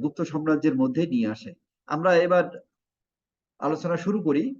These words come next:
চতুর্দশ শতাব্দীতে মূলত, আহ, গুপ্তরা, আহ,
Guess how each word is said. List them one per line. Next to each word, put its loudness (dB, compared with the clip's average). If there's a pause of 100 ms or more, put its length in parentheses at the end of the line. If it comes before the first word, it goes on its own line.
(640)
চতুর্দশ 0
শতাব্দীতে 0
মূলত, 0
আহ, 0
গুপ্তরা, 2 (420)
আহ, -2